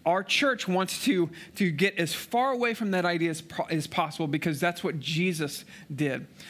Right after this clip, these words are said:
In, in Matthew seven twenty-one through twenty-three, I wanna read it to you real quick. It says this. This is the words of Jesus. Jesus says, "Not any, not everyone who says to me, 'Lord, Lord,' will enter the kingdom of heaven,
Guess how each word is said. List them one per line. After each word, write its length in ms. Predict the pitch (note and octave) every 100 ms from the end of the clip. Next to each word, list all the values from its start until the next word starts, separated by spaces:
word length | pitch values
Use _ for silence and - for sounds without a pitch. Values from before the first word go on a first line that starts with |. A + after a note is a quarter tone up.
| - G3
In, 60 |
in 240 | G3 E3+ E3
Matthew 340 | G3 A3+ A3+
seven 640 | G3+ - - G#3+ F3+ D#3+ D#3+
twenty-one 560 | - G#3 G#3+ G3+ G3
through 220 | F#3 F3+
twenty-three, 640 | F3 - F3+ D#3+ E3+ D#3+ D3
I 40 |
wanna 160 | F3 E3
read 180 | E3
it 140 | D#3+ C#3+
to 80 | C#3+
you 100 | C3+
real 140 | C3
quick. 240 | - C3+
It 80 | -
says 180 | - E3
this. 300 | D#3+ B2 - - - - - - -
This 140 | G#3
is 140 | G#3+ G3+
the 100 | A#3
words 260 | A3+ A#3+
of 60 | A3
Jesus. 480 | F3 A3+ F#3+ C3 -
Jesus 320 | F#3+ G3 F#3
says, 320 | - D#3 D3+ - - - - -
"Not 180 | G3 G#3
any, 400 | A#3 C4 D#4 C#4+
not 240 | F3+ A3 A#3
everyone 400 | B3+ D4+ C#4+ C#4+
who 120 | C#4
says 340 | - A#3 A3
to 80 | -
me, 180 | F#3 F3+
'Lord, 400 | D#3+ F3 G#3 G3+
Lord,' 400 | F3+ F#3 D3+ C#3+ - - -
will 240 | D#3+ F#3+ - -
enter 340 | G3 A#3 - F3
the 100 | D#3
kingdom 360 | - F3 E3+
of 100 | E3
heaven, 380 | E3 F#3 C#3 -